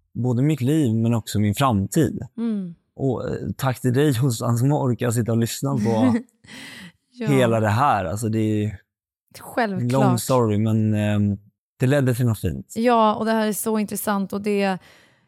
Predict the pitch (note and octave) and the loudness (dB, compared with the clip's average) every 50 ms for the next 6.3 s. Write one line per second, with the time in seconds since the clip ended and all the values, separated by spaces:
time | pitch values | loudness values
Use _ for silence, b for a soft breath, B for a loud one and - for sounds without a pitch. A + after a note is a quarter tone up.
0 | b _ - A3+ A3+ G#3+ - - - G#3+ G#3 G3+ G3 G3 G3+ G3+ G3 G3 F#3+ F3+ | b _ -2 -2 -2 -2 -2 -2 0 0 2 2 2 2 0 0 0 0 0 0
1 | F3+ F#3 - G#3 G#3+ A3 A3 G3+ F#3 E3+ - - F#3+ F#3 - - G3 F#3+ F#3 - | -2 -4 -4 -4 -2 -2 -2 -2 -4 -6 -8 -10 -10 -10 -10 -10 -10 -10 -10 -10
2 | - F#3+ F#3+ F#3+ F#3+ F#3+ F#3 - - - G3 G3 G#3 F#3+ - F#3 G3 - - - | -12 -12 -10 -10 -8 -10 -10 -10 -10 -10 -10 -8 -8 -10 -10 -10 -10 -10 -10 -10
3 | - - - - - _ _ _ G#3+ G#3 G#3+ G3 - - A3 G3+ F#3+ F#3+ - G3 | -10 -12 -14 -16 -16 _ _ _ -6 -4 -4 -4 -4 -4 -4 -4 -4 -6 -6 -8
4 | G3 - G3+ F#3+ F#3+ F#3 F3+ F3+ F#3 F3+ F#3 F#3 F#3 F#3 F3+ F#3 F#3 - G3 F#3 | -8 -8 -6 -4 -4 -4 -4 -4 -4 -2 -2 -2 0 0 -2 -4 -4 -4 -4 -4
5 | F#3 G3 - F#3 G#3 G3 G3 F#3+ F#3 G3+ F#3+ F3+ - - F3+ - _ - F#3+ F#3+ | -4 -6 -8 -8 -6 -4 -2 -2 -2 -4 -6 -6 -8 -10 -10 -10 _ -6 -4 -4
6 | F#3 F3+ F#3 F3+ F3+ F3+ | -2 -2 -2 -2 -4 -4